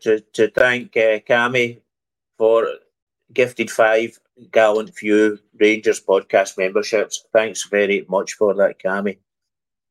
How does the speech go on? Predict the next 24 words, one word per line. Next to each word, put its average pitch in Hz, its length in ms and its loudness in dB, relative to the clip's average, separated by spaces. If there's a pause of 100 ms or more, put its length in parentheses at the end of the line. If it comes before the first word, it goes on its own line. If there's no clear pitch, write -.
(180)
Um, 151 560 -4 (1800)
yeah, 147 140 -10 (380)
the, 190 120 2
the, 160 420 -6
oh, 170 340 0 (260)
at 160 120 0
the 160 80 -4
moment, 196 360 2
we're 139 120 4
bu-, 127 500 0 (200)
Bisgrove 127 520 2
and 117 100 -2
the, 117 80 0
and 107 120 -2
the 110 60 -2
board 123 380 2
are 113 140 0
building 127 420 0
up 123 320 0
these 117 300 -4
trans-, 131 500 -2 (200)
transparency 131 1080 -2 (200)
supporters 131 680 0
groups. 131 480 -4